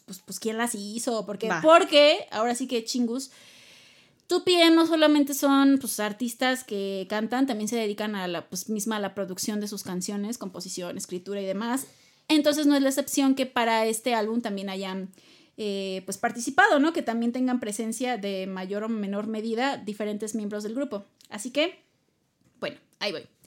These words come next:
Speaker 1: La pri-, el primer track de este álbum como tal es el intro. Literal hay un, una pista que es la pista de intro de este álbum. Y pues ya. <laughs> Está
Speaker 2: La
Speaker 1: co-,
Speaker 2: intro.
Speaker 1: está compuesta
Speaker 2: Una
Speaker 1: de
Speaker 2: intro
Speaker 1: varias
Speaker 2: mu-, es
Speaker 1: más.
Speaker 2: como una intro sensual,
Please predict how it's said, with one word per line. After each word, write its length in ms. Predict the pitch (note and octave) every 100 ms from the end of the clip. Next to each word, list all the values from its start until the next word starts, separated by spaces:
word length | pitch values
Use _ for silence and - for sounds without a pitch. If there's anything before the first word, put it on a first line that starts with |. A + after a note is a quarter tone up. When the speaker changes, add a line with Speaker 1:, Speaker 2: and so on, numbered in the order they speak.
| _ _ _ _ _
Speaker 1:
La 300 | - C#4 C#4
pri-, 200 | C4+ D#4+ -
el 100 | C#4
primer 240 | E4+ G4+ C#5+
track 300 | D4+ C4+ C#4 - -
de 260 | A3+ A3+
este 340 | B3 - C#4+ C#4
álbum 300 | B3+ B3 C4+
como 240 | C4 G#3+
tal 380 | G3+ A3+ C4 D4 -
es 600 | B3+ C4+ C4 - - - _ _ _ _
el 140 | A#3
intro. 400 | B3+ B3 A#3 D4 - _
Literal 480 | A3+ A#3 A#3 B3 C#4
hay 340 | C#4 C#4+ C#4
un, 180 | C#4 C4+
una 280 | B3 C4 C4
pista 320 | C4 B3 C4+
que 260 | C4 G3+ G3+
es 160 | G#3 G#3+
la 300 | G3 F#3+ F3+
pista 240 | G#3 A#3
de 120 | A3+
intro 340 | G#3 G#3+ A3+ A3
de 100 | G3
este 200 | G3+ A3+
álbum. 280 | G3+ G3+ E4 - - - - - _ _ _
Y 120 | - A3
pues 180 | A3
ya. 100 | - -
<laughs> 1120 | A3+ C5+ C5 A#4+ G4+ F4+ E4+ - - - -
Está 60 | C#4+
Speaker 2:
La 140 | A3+
Speaker 1:
co-, 60 | A3+
Speaker 2:
intro. 180 | A3+ G#3+
Speaker 1:
está 220 | F3 D#4+
compuesta 460 | E4 D4 D4 E4 D4
Speaker 2:
Una 140 | E4+ F4
Speaker 1:
de 80 |
Speaker 2:
intro 180 | F#4 C4
Speaker 1:
varias 200 | F4 -
Speaker 2:
mu-, 60 | C4+
es 60 | D#4+
Speaker 1:
más. 80 |
Speaker 2:
como 120 | F#4+ F#4
una 140 | F4+
intro 240 | E4+ E4 F#4
sensual, 560 | D4 G#3+ A#3+ G3+ F#3+